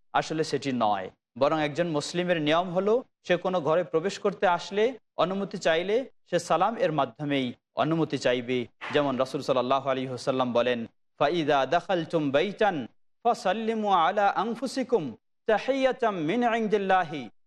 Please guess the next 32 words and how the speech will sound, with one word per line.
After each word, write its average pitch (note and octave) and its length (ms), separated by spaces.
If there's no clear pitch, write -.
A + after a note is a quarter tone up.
মুবারাকাতান D3+ 1120
তাইয়্যিবাতান," F3 760
যখন C#3 340
তোমরা C3 320
কোনো A#2+ 400
গৃহে D#3+ 220
প্রবেশ C#3 400
করবে, D3+ 480
এমনকি B3 380
নিজেদের G#3+ 420
গৃহেও A3 340
যখন C4+ 320
প্রবেশ F#3 400
করবে, C3 420
তোমরা D3+ 260
নিজেদের B2+ 400
পরিবার C3+ 380
পরিজন B2+ 520
তাদেরকে D3 400
সালাম C3+ 340
প্রদান B2 360
করো, A#2 360
কারণ B2+ 400
এই C#3+ 80
সালাম D#3+ 400
প্রদান C4 360
করা G#3 380
এটি F3 200
হলো F#3 160
তাহিয়াতুম A3+ 680
মিন E3+ 240
ইনদিল্লাহ G#3+ 760